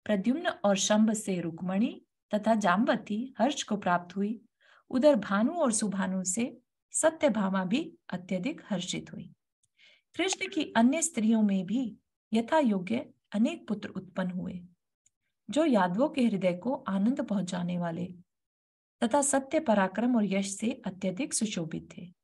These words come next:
सैकड़ों कुमारों से सेवित पराक्रमी शम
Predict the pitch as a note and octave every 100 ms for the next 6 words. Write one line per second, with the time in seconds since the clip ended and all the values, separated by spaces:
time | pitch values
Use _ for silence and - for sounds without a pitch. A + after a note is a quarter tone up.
0 | _ _ _ _ _ _ - A#3 A3 C4
1 | E4+ F4 C4+ A#3+ A#3 A#3+ A3 G3+ G3 F#3+
2 | C4+ D4+ G3+ F#3 F3+ G3+ G3+ C#4+ - G#3
3 | G3+